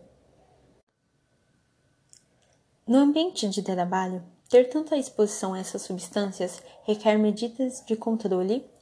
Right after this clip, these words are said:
e estas são: enclausuramento de processos e isolamento de setores de trabalho, umidificação dos processos em que haja produção de poeira, uso de sistemas hermeticamente fechados na indústria,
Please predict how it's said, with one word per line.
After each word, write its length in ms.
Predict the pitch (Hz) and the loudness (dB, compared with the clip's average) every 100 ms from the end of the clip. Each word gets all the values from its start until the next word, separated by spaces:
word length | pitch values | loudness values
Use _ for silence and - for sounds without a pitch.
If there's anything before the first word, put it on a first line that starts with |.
| - | -4
e 120 | 196 | 0
estas 340 | 180 180 240 | 0 -2 -8
são: 260 | - 196 190 - _ - - - - - - | -8 -8 -10 -18 _ -20 -20 -20 -20 -10 -2
enclausuramento 920 | 247 302 302 262 254 233 190 196 226 | -2 4 4 4 2 2 0 0 0
de 100 | 214 | 0
processos 720 | 214 208 202 180 185 - 220 | 0 -2 0 0 0 -4 0
e 40 | 214 | 0
isolamento 680 | 202 247 254 226 196 208 | 2 4 4 2 0 -2
de 80 | 214 | -4
setores 460 | - 202 185 180 180 | -2 -2 -2 -2 -2
de 100 | 185 | -4
trabalho, 640 | 214 220 202 156 208 226 - - _ _ _ _ - | 2 4 4 2 -2 -6 -12 -20 _ _ _ _ -4
umidificação 840 | 233 262 294 269 - - 254 226 240 | 2 4 4 0 -4 -6 -4 -2 -2
dos 120 | - | -4
processos 680 | - 233 226 175 175 185 - - | 0 0 2 0 0 -6 -8 -6
em 100 | 196 | -6
que 160 | - | 0
haja 220 | 180 180 | 0 0
produção 560 | 180 208 214 226 - 185 | -2 2 2 0 -4 -4
de 100 | 185 | -6
poeira, 500 | - 240 175 180 226 - _ _ _ - - - | 2 2 4 0 -4 -8 _ _ _ -20 -12 0
uso 260 | 262 294 | 2 2
de 80 | 277 | 0
sistemas 680 | - 269 262 220 202 202 - - | -4 -6 -2 0 0 -2 -4 0
hermeticamente 880 | 226 262 233 226 - 208 185 - | 2 2 0 -4 -4 -4 -4 -6
fechados 600 | - 208 - 175 180 208 | -2 -2 2 4 4 0
na 80 | 196 | -4
indústria, 520 | 190 170 - - 247 | -4 -4 -6 -6 -8